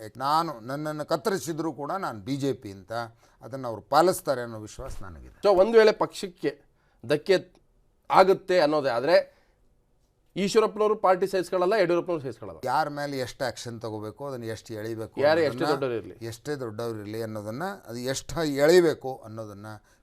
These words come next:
Speaker 1: ಕೇಂದ್ರ ನಿರ್ಣಯ ತಗೊಳುತ್ತೆ. ನಾವು ಪ್ರತಿ ಹೆಜ್ಜೆಗೂ ನನಗೊಂದು ನೆನಪಿದೆ, ಹೊಡೆಯುವಾಗ ಒಂದು ಹೊಡೆತ ಹೊಡಿಬೇಕು.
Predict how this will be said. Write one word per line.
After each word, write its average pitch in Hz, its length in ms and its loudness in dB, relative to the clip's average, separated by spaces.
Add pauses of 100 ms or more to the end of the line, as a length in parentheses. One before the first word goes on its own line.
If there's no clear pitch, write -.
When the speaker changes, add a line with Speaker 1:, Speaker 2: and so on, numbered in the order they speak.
(140)
Speaker 1:
ಕೇಂದ್ರ 247 380 4
ನಿರ್ಣಯ 123 400 -4
ತಗೊಳುತ್ತೆ. 104 580 -10 (320)
ನಾವು 202 340 0
ಪ್ರತಿ 240 520 0
ಹೆಜ್ಜೆಗೂ 156 720 0 (280)
ನನಗೊಂದು 180 360 -6
ನೆನಪಿದೆ, 160 560 -8 (240)
ಹೊಡೆಯುವಾಗ 208 520 4 (580)
ಒಂದು 247 280 -2
ಹೊಡೆತ 190 220 0
ಹೊಡಿಬೇಕು. 143 580 2